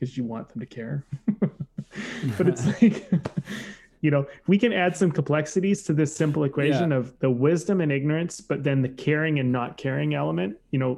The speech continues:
Speaker 1: which makes it a little more complicated, but just keep it at the wisdom and ignorance thing, and it'll resolve, like, ninety percent. The last ten percent, it starts to get com-, complex. But that's where you go and you ask, you know,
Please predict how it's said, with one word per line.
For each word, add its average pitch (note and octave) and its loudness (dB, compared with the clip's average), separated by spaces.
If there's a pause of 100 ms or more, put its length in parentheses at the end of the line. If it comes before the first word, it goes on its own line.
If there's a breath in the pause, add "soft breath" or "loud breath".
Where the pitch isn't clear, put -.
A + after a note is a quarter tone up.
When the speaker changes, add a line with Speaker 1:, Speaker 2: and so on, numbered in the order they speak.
Speaker 1:
which C3 -4
makes B2+ -2
it B2+ 0
a B2 -2
little B2 0
more A#2+ -2
complicated, D3 -4
but - -10
just A3 -2
keep A3 0
it G3+ -2
at D3 -2
the C#3+ 0
wisdom D#3 0
and C#3 2
ignorance C3+ -2
thing, A2+ -6 (220)
and C3+ -2
it'll B2+ 0
resolve, C3+ -2 (200)
like, A#2+ -4
ninety C3 -2
percent. G#2+ -8 (380 soft breath)
The C#3+ 0
last E3+ -2
ten E3+ -2
percent, D3+ -4
it C3+ -4
starts C#3 -2
to C3 -2
get A#2+ -4
com-, A#2+ -6 (100)
complex. A2+ -8 (440 soft breath)
But D#3 -2
that's - -4
where G3 2
you F#3+ 2
go F3 0
and D#3+ -2
you D#3+ 0
ask, D#3 -6 (100)
you D3+ 0
know, C#3 -2